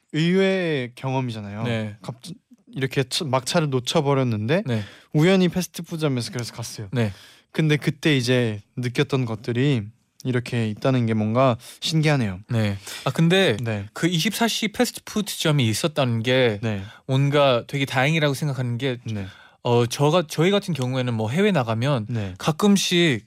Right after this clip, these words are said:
Speaker 2: 이십사 시 패스트푸드점을 보면 전 개인적으로 가끔씩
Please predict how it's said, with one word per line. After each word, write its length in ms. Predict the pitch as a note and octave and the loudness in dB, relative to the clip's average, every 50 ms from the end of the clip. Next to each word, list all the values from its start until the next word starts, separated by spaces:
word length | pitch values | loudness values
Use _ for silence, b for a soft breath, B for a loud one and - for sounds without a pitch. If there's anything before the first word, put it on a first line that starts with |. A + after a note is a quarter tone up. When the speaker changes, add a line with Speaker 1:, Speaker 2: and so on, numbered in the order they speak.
| _ - | _ -8
Speaker 2:
이십사 320 | E3 D3 E3+ - - G#3 | -6 -6 -4 -2 0 0
시 120 | G3 - F#3 | 0 0 -2
패스트푸드점을 960 | - - A#3+ - - - - - - G3+ E3+ - - - C#3+ C3 C3 B2+ A#2+ | -2 -2 -2 -2 -4 -8 -10 -6 -4 -4 -4 -4 -4 -2 -2 0 0 0 0
보면 400 | A#2 A#2+ A2 A#2 B2+ C3+ A2+ G2+ B B B B B B | 0 -2 0 2 2 2 0 -2 B B B B B B
전 300 | B - D3 D3+ E3 F3 | B 0 2 4 4 4
개인적으로 460 | D#3 - B2+ B2+ B2+ B2+ B2+ A#2+ A#2+ A2+ | 2 2 2 2 2 2 2 0 0 0
가끔씩 500 | - A#2+ A#2+ - C3 A#2+ - C3 A2+ | -2 -4 -4 -4 -4 -4 -4 -4 -6